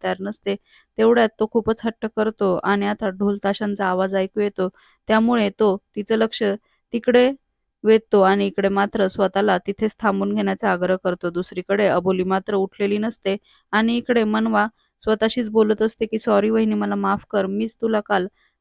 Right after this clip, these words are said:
गुंगीचं झोपेचं औषध दिलं, कारण की माझी अजिबात इच्छा नाही की तू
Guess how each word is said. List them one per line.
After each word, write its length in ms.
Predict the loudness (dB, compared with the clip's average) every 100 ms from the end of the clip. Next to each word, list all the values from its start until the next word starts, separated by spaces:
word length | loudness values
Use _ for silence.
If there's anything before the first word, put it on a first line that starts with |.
| _ -2
गुंगीचं 440 | 0 0 0 2
झोपेचं 420 | 4 2 0 2
औषध 300 | 2 2 0 0
दिलं, 240 | 0 0 0
कारण 280 | 0 0 0 -4
की 100 | -4
माझी 280 | -2 0 0
अजिबात 380 | 0 -2 -2
इच्छा 280 | -6 -6 -4
नाही 260 | -2 -2 -2 -4
की 140 | -10 -6
तू 140 | -6